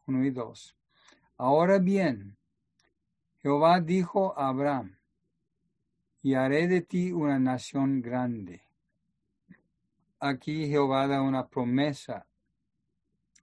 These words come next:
una palabra a Abraham, y esta palabra se puede decir es una promesa. En el mismo capítulo dice en siete,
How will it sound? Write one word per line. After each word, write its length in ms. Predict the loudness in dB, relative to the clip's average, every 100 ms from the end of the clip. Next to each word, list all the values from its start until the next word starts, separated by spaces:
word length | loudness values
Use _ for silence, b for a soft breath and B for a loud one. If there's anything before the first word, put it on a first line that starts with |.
| -4
una 240 | -2 -2
palabra 640 | 0 0 2 0 -2 -8 -10 _ _ _ _
a 380 | -4 -2 -2 -6 _ _ _ _ _ _ _ _ _ _ _ -20 -20 _ -2
Abraham, 640 | 0 0 -2 -4 -6 -10 _ _ _ -4
y 100 | -4
esta 240 | -4 -2
palabra 500 | 0 2 0 -2 -6
se 160 | -10 -6
puede 200 | -2 -2
decir 200 | -2 -4
es 160 | -4
una 240 | -2 -2 -4
promesa. 600 | -6 -4 -6 -8 -20 -20 _ _ _ _ _ _ _ _ _ _ _ _ b b b b _ _ _ _ _ _ -2
En 80 | 0
el 80 |
mismo 400 | 2 2 2 0
capítulo 580 | 0 0 0 0 0 0
dice 360 | 0 -2 -2 -4
en 120 | -4
siete, 600 | -4 -2 -2 -4 -8